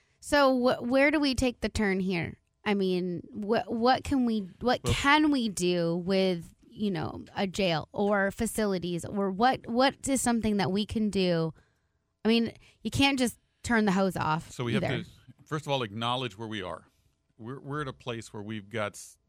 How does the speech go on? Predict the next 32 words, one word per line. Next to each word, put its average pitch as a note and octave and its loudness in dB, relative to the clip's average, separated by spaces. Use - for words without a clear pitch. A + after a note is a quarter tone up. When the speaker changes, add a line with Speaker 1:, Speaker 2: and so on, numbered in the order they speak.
Speaker 2:
we've A#2 -8
got G#2 -8
separate A#2 -10
communities, F#2+ -12
and G2+ -12
we've A2 -10
got A2 -6
some A#2 -8
that G2+ -10
just - -14
need, G#2 -10
um, F#2 -16
to G#2 -20
be G2 -16
pulled A2+ -12
out G2+ -10
of - -20
society G2+ -10
and G2 -16
given G2+ -12
a G#2+ -14
place G2+ -14
to G#2 -20
stay G2 -14
that's F2+ -18
humane, F#2 -16
because A2+ -8
mental A#2+ -8
illness A2 -10
has G#2+ -16
taken G#2 -12
over, G2 -14